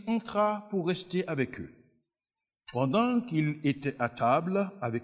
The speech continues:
eux, il prit le pain.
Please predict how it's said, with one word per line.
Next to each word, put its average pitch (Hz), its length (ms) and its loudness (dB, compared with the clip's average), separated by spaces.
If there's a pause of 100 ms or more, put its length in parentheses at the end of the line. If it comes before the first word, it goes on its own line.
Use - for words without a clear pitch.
(140)
eux, 151 540 -2 (680)
il 139 200 -4
prit 185 460 -4 (100)
le 127 180 2
pain. 101 240 -4